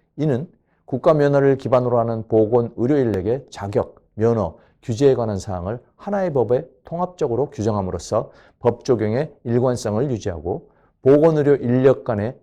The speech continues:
체계적인 협업을 권장하기 위한 것입니다. 간호협회는 지난해에는 전 세계 구십 개 국가에 독자적인 간호법이 있다고 주장했는데 올 들어 대한의사협회 의료정책연구소에서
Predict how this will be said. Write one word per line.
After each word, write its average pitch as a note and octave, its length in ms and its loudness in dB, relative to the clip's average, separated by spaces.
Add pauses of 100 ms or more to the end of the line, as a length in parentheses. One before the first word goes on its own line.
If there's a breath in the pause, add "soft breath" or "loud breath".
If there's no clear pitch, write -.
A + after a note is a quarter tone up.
체계적인 C#3 640 -4
협업을 D3 560 -2
권장하기 F2+ 720 -6
위한 G2 240 -6
것입니다. D#2 540 -16 (600 soft breath)
간호협회는 F3 800 0
지난해에는 C3 680 0
전 A#2+ 180 -2
세계 A#2+ 320 0 (240 loud breath)
구십 - 360 -6
개 F#3+ 100 2
국가에 B2 400 -2
독자적인 C3 760 -4
간호법이 A#2+ 540 -4
있다고 G2 280 -8
주장했는데 F2+ 720 -8 (260 soft breath)
올 A2 180 0
들어 A#2+ 340 0 (300 soft breath)
대한의사협회 A#2+ 720 -2
의료정책연구소에서 G2+ 1200 -4